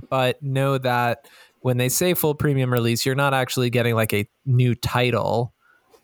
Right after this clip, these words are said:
You're just gonna get something that's gonna be adding to Modern Warfare two, whatever that's gonna be called or how they're gonna market it.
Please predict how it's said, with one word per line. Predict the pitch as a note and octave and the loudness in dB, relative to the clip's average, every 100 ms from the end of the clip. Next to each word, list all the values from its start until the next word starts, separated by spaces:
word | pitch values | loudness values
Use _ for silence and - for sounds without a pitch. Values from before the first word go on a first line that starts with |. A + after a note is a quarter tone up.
| _ - | _ -4
You're | B2+ B2+ | 0 2
just | B2 A#2 | 0 0
gonna | - A#2+ A#2+ | 0 0 2
get | A#2 A2 | 2 0
something | - - B2 A#2+ A#2 A2 | 0 0 0 0 0 0
that's | G#2 - | 0 0
gonna | A#2 A2 | 0 0
be | A2 - | 0 0
adding | G#2 G#2+ G#2 | 0 2 0
to | - A#2 | -2 0
Modern | G#2+ G2+ G#2+ | 0 2 2
Warfare | G#2+ - G#2 | 0 0 -2
two, | G2+ A#2+ A2 | 0 -2 0
whatever | B2+ D3 D3 | 0 0 0
that's | B2+ A#2+ - | 0 -2 -2
gonna | A#2 A2+ | 0 0
be | A2 | 0
called | - A2+ G#2+ | -2 0 0
or | G#2 | 0
how | A2 | 0
they're | G2+ G2 | 0 -2
gonna | G#2+ | -4
market | G2+ G#2 A2 G#2+ | -2 -2 -2 0
it. | G#2+ B2 | 0 0